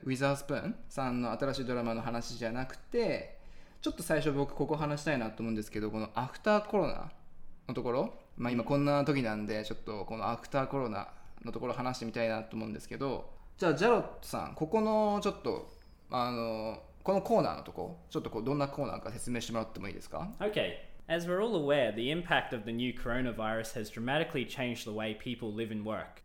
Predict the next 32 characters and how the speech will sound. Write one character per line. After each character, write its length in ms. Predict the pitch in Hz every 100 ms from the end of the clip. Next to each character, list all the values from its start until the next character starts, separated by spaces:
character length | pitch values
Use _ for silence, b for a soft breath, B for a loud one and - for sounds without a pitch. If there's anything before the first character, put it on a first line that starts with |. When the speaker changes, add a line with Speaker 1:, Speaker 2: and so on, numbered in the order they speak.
| -
Speaker 2:
How 160 | - 214
will 140 | 262
the 80 | 220
world 300 | 190 160 151
change 320 | - 143 139
in 100 | 127
terms 340 | 117 139 127 127
of 140 | 110 -
how 140 | 113
people 360 | 110 127 113 107
interact 500 | 127 123 117 143 -
with 120 | 135
each 220 | 135 110 123
other 280 | 123 226 - -
and 140 | 110
how 180 | - 110
they 140 | 110
communicate 680 | 107 120 123 135 127 123 95
with 160 | 98 -
each 220 | 92 107
other? 280 | 98 120 185 b b b b b b
And 160 | 123 151
what 180 | 254 175
new 160 | 151
skills 480 | - - 202 151 123
and 140 | 120
abilities 560 | 117 143 147 117 101 -
will 100 | 113
be 140 | 110
required 480 | 104 107 110 110 117
of 60 | 95
them? 160 | 98